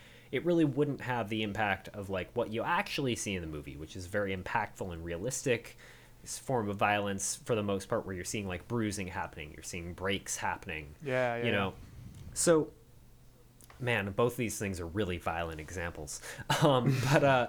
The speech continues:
Speaker 1: I guess what I'm trying to say is I can appreciate both types of violence, but I think they both have their place in cinema and in video
Speaker 2: Hmm.
Speaker 1: games and,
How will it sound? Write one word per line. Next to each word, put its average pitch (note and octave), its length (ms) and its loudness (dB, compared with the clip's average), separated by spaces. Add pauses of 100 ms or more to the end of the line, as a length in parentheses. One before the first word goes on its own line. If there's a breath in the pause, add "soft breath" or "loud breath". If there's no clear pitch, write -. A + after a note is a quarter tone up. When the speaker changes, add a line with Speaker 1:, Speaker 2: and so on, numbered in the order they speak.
(300 loud breath)
Speaker 1:
I D#3 60 6
guess E3 180 4
what E3+ 60 -2
I'm D#3 60 -2
trying D#3 140 -2
to D3 60 -2
say D3+ 100 2
is C#3+ 240 0
I E3 80 4
can G3 140 2
appreciate F3 500 -2
both G#2+ 240 -2
types A2+ 300 2
of G2+ 80 -4
violence, G#2 420 -2
but A2+ 160 2
I G#2+ 60 4
think C3 180 0
they B2+ 100 4
both A2 300 2
have G2 640 2 (120)
their G#2 200 2
place - 640 -4
in G2+ 200 -8
cinema C#2+ 540 -8 (580)
and G2+ 380 2
in G2+ 240 -4
video F#2+ 240 4
Speaker 2:
Hmm. F2+ 60 0
Speaker 1:
games F2 500 -4
and, E2+ 260 -8